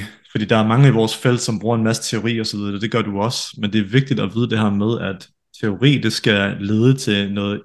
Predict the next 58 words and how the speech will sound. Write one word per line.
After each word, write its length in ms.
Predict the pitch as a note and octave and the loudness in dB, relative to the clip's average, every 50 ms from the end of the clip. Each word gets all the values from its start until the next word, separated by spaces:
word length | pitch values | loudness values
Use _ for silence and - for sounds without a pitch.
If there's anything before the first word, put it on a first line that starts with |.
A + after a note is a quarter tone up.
| - | 2
iboende 480 | C3+ C#3+ C#3 C#3 B2 G#2+ G#2 G2+ G2+ G2 | 2 4 4 4 0 0 0 -2 -2 -6
forståelser 720 | - - G#2 - - - - C3+ B2 A2+ G#2+ - - G#2 | -8 -12 -14 -12 -8 -2 0 0 0 0 -2 -4 -4 -6
og 220 | G2+ F#2 F#2+ G2 G2 | -6 -6 -6 -4 -2
realiseringer. 680 | G2+ G2+ G2 G2+ - - - B2+ A2+ G#2 G2+ G2 F#2+ G2 - _ _ _ _ _ _ _ _ _ _ _ _ _ _ _ _ _ - | -2 -2 -2 -2 -4 -2 0 0 0 0 -2 -4 -6 -8 -10 _ _ _ _ _ _ _ _ _ _ _ _ _ _ _ _ _ -6
Fordi 120 | - A2 A2+ | 0 2 4
ellers 160 | B2 C#3+ C#3 | 4 4 4
så 80 | C#3+ | 4
skal 160 | C3+ - - A#2 | 0 0 0 -2
vi 40 | G2+ | 0
bare, 320 | F#2 A2+ A2+ A#2 G#2+ G2 - | 2 2 2 2 2 0 -4
jeg 160 | A2+ A#2 A2+ | 0 0 2
har 100 | A#2+ B2+ | 4 4
jo 100 | B2 A#2 | 2 2
de 80 | G#2+ A2+ | 2 0
her, 160 | A2+ G#2+ G#2 | 0 0 -2
tit 220 | - - - C3+ C3 | -4 -2 -4 0 0
de 60 | A#2 | 2
her 60 | A2 | 2
mennesker, 360 | G#2+ G#2 G#2 A2 A2+ - - | 4 4 2 2 2 0 0
jeg 80 | G#2 G2+ | 0 0
ser 140 | - A2+ A2 | 2 2 2
på 80 | G#2 | 2
LinkedIn 300 | G#2+ G#2+ G2+ G2 G#2+ G#2 | 2 0 2 2 2 0
og 80 | A#2 A2+ | 0 0
så 80 | - G#2 | -2 -2
videre, 160 | G2 F#2+ F#2+ | -4 -4 -2
så 80 | G#2 | -4
skriver 220 | G#2+ - - A#2+ A2 | -4 -2 0 0 0
de 40 | F#2+ | 0
et 20 | |
eller 120 | G2+ G2 G2 | 0 -2 0
andet, 160 | G2+ G#2 G#2+ G#2 - _ _ _ - | 0 0 -2 -4 -8 _ _ _ -6
og 80 | - | 2
her 140 | B2+ D3+ D3+ | 4 4 6
er 100 | A#2 A2+ | 6 4
tooghalvtreds, 640 | A2 - - C#3+ A#2+ A2+ G#2 - - A#2+ A2 - - | 2 2 2 4 4 4 2 2 0 0 0 0 0
øh, 220 | A#2 A2 G#2+ G#2 | 0 2 2 2
regler 280 | G#2 G#2+ A#2 A#2 A2+ A2 | 2 2 2 2 2 0
for 140 | G#2+ - A2 | -2 -2 0
livet, 300 | G#2 A2+ A#2+ A2 G#2 G#2 | 0 2 2 0 0 -2
og 100 | G#2 G#2 | -2 2
så 260 | B2+ B2 A#2+ G#2+ F#2+ | 2 4 4 4 2
skriver 240 | - - C#3 B2+ G2+ | 0 2 2 2 4
jeg 100 | G#2+ A2 | 4 2
altid 180 | B2 B2 B2+ A2 | 2 2 2 0
lyst, 260 | G#2+ A#2+ B2 - - | 0 0 -2 -2 0
nogle 120 | A#2+ C3+ | 0 0
gange 140 | B2 G#2+ G2+ | 2 0 0
gør 100 | G2+ G2+ | 0 0
jeg 80 | G#2+ G#2 | -2 -2
det, 80 | G#2 | -4
så 60 | A2 | -4
skriver 200 | G#2+ - - A#2+ | -6 0 2 2
jeg 40 | G#2+ | 2
til 120 | - A2+ A2 | 4 2 0
dem, 60 | G#2 A2 | 2 2
"Nå, 120 | G#2 G2+ | 0 0
hvordan, 380 | G2 G2 G#2+ A2+ B2 C3+ C3+ | 2 2 2 4 4 4 2